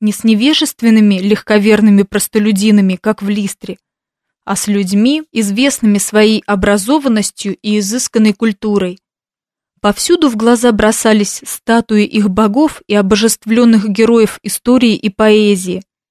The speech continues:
Величественные архитектурные сооружения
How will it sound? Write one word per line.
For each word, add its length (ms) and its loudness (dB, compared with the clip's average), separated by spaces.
Величественные 840 2
архитектурные 800 0
сооружения 920 2